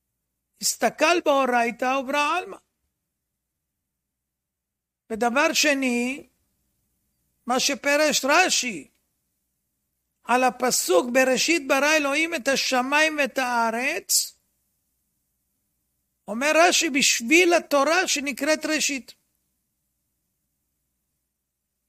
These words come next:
היינו שבריאת שמיים וארץ הייתה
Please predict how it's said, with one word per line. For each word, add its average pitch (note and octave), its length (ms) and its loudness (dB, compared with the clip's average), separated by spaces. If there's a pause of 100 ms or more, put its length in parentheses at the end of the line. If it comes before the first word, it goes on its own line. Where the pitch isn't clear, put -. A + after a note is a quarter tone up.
(680)
היינו C#4 460 2
שבריאת C4 600 0
שמיים D4 640 0
וארץ D4 1040 2
הייתה A#3+ 440 0